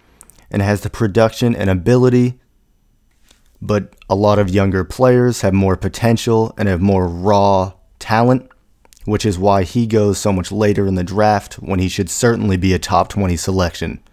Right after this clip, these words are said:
in the twenty nineteen draft. He is someone like Trae again, who loves the big moments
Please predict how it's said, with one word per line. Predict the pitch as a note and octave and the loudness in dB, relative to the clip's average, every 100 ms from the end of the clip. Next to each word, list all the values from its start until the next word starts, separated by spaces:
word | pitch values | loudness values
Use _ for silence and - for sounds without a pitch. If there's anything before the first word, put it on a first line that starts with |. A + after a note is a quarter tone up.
| _ - | _ -4
in | |
the | F#2 | -4
twenty | E2 G2 F2+ | -2 -4 -2
nineteen | F2 E2 D#2+ D#2+ | -2 -4 -8 -10
draft. | C#2 G2 D2 - _ _ _ - - - _ | -4 -4 -4 -10 _ _ _ -20 -20 -20 _
He | A2 | 2
is | G2+ - | 2 2
someone | A#2+ A2+ A2+ A2 F#2+ | 2 4 4 4 0
like | G#2 G#2 G#2 - | -2 2 2 0
Trae | - - A2+ G#2+ G#2+ | -8 0 4 4 2
again, | - F2 G#2 G#2+ A#2 B2 | -2 -2 2 4 2 0
who | G#2+ | -4
loves | F2+ F#2+ G#2 G2+ | -2 2 2 2
the | G#2 | -4
big | F#2 G2 F#2 | -2 0 0
moments | G2 G#2+ A#2+ B2+ - | 0 2 0 -2 -8